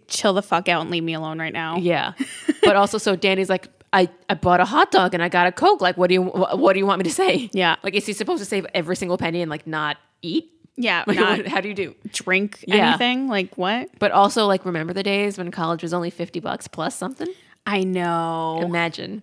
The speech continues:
Speaker 1: Uh.
Speaker 2: I went to Brooklyn College and there was a textbook and, or maybe a, a slip of paper. I don't, I saw something that had a receipt for just fifty dollars for a semester.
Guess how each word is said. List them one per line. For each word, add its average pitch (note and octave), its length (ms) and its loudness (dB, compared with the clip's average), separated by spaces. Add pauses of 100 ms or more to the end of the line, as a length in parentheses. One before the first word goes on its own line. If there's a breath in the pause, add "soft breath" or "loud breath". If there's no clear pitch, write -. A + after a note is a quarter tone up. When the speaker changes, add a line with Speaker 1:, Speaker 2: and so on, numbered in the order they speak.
Speaker 1:
Uh. F#3+ 600 4 (280 loud breath)
Speaker 2:
I F#3 120 0
went A3 180 -2
to F3+ 280 -6 (100)
Brooklyn F3 260 -6
College D#3+ 460 -6
and E3 120 -6
there E3+ 100 0
was F3 120 -2
a E3 80 -4
textbook - 760 -12 (420 soft breath)
and, D#3 420 -2
or G3 180 4
maybe G3+ 280 0
a, F3+ 100 2 (140)
a F3 80 -2
slip - 260 -6
of E3+ 120 -8
paper. D#3+ 280 -4
I F3+ 100 2
don't, E3+ 140 -4
I F#3+ 100 2
saw A3+ 160 0
something F3 680 -4 (380 soft breath)
that E3+ 220 -2
had F3+ 280 2
a F#3 40 2
receipt - 600 -4
for E3+ 200 -6
just - 320 -8
fifty F#3+ 280 -6
dollars E3+ 300 -4
for - 100 -12
a - 40 -8
semester. - 500 -10